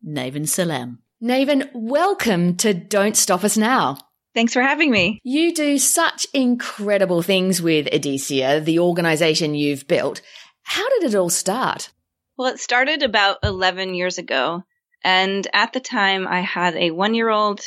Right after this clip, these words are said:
Speaker 3: a two-year-old, and six-year-old twins.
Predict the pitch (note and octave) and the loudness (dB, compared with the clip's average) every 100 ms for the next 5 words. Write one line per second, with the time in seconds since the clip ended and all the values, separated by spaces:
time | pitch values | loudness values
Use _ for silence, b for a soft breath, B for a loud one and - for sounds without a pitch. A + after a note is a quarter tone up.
0 | - F#3+ - - A3 G3 F3+ E3 E3 - | -8 -8 -4 -2 0 2 2 2 0 -2
1 | - E3+ E3 E3+ - F3 - E3 D#3 - | -2 0 0 -4 -4 -4 0 2 2 0
2 | - - - - - | -2 -2 -2 -4 -6